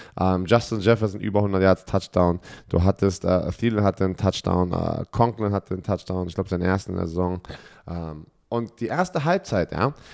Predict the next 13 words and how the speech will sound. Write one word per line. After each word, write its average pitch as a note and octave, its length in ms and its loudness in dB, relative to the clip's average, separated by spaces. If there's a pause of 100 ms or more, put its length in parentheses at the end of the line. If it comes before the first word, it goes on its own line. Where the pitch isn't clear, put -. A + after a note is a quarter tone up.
erste - 380 0
Halbzeit, D3 580 0
und A2 100 -4
es G#2+ 140 -8
ist - 400 -14
das G#2+ 100 -10
Problem A#2 400 -2
bei B2 80 4
den F#2 120 4
Seahawks - 400 2
gerade, F2+ 400 0 (400)
die A2 80 -2
spielen G3+ 460 0